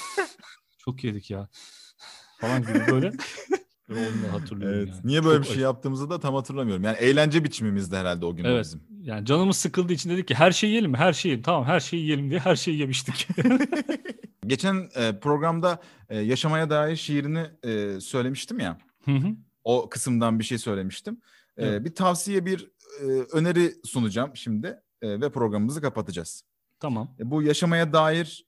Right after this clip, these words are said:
Speaker 2: e, şiirini Fazıl Say'ın bir Nazım Hikmet Oratoryosu diye bir,
Speaker 1: Yeah,
Speaker 2: e,
Speaker 1: evet,
Speaker 2: projesi
Speaker 1: çok iyi.
Speaker 2: var. Orada Genco Erkal,
Speaker 1: Evet.
Speaker 2: e, çok güzel seslendiriyor, çok güzel okuyor, çok güzel oynuyor, müthiş bir performans sergiliyor. E, onu izlemesini herkese tavsiye ediyorum.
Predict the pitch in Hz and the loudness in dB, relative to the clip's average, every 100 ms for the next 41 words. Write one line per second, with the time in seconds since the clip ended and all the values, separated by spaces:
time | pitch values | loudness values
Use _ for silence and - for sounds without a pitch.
0 | _ 113 104 101 - 135 131 135 156 233 | _ -6 -6 -6 -8 -6 -4 -4 -4 -8
1 | _ _ _ _ - 131 135 127 147 143 | _ _ _ _ 0 0 0 -2 -4 -2
2 | 143 135 120 120 131 123 139 - 120 117 | -4 0 0 0 -2 -2 -6 -2 -2 -2
3 | 123 123 - 117 113 110 101 98 95 82 | -2 -4 -4 -4 -2 -4 -4 -4 -6 -8
4 | 80 78 - 98 92 - 113 117 113 147 | -12 -14 -12 -12 -12 -8 -4 -4 -4 0
5 | 185 - _ _ 175 208 151 165 165 120 | -2 -2 _ _ 0 0 2 2 0 -4
6 | 123 139 131 147 160 175 - 147 214 226 | -2 -2 0 0 0 0 -2 -4 -4 -14
7 | _ _ - 101 98 95 165 - 117 123 | _ _ -12 -8 -8 -6 -8 -8 -2 -2
8 | 127 - - - 110 - 107 98 87 85 | -2 -8 -20 -12 -10 -8 -6 -6 -6 -10
9 | - 110 - 98 95 101 - 92 - 107 | -10 -14 -10 -6 -6 -8 -10 -10 -8 -10
10 | 101 98 95 95 90 85 95 - 107 - | -6 -4 -2 -2 -2 -4 -4 -6 -12 -12
11 | - 90 87 104 95 113 104 107 - 92 | -16 -14 -10 -8 -4 -2 0 -2 -4 -6
12 | 87 98 143 175 - - - 117 139 139 | -4 -4 -4 -6 -18 -20 -12 -8 -2 0
13 | 156 156 139 120 127 117 120 120 120 110 | 0 -2 -8 -2 0 -2 -2 -4 -4 -8
14 | 98 110 104 87 - 101 92 85 | -12 -10 -8 -8 -8 -6 -4 -6